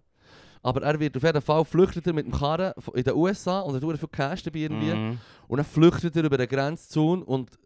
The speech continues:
Speaker 1: crasht so zu Mexiko. Und dann hat er das Gefühl so, ja, yes, jetzt habe ich U S Jurisdiction, habe ich hinter mir gelassen.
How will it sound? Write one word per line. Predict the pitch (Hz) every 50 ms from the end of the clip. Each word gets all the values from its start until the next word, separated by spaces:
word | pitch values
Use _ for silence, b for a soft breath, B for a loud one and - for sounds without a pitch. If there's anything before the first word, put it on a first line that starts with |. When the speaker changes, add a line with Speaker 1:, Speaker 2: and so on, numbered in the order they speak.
| - - _ -
Speaker 1:
crasht | - 139 139 135 147 175 180 - 160 -
so | - - 151 151 156 147 b b b b b b b b
zu | b - 131
Mexiko. | 143 160 - - - - 156 - - - 156 156 165 -
Und | - 127
dann | 135 139 139
hat | 131
er | 123 -
das | - 113 -
Gefühl | - - 147
so, | 139 131 117
ja, | 110 113 117
yes, | 117 120 123 147 - -
jetzt | 120 - -
habe | 117 110 110
ich | 110 107 - - 110 127
U | 143 139
S | 135 135 - -
Jurisdiction, | - 135 113 110 110 - - 127 135 - - - 123 127
habe | 131 113 110 113
ich |
hinter | 131 139 160 156
mir | 147 156
gelassen. | 151 - 147 143 139 147 170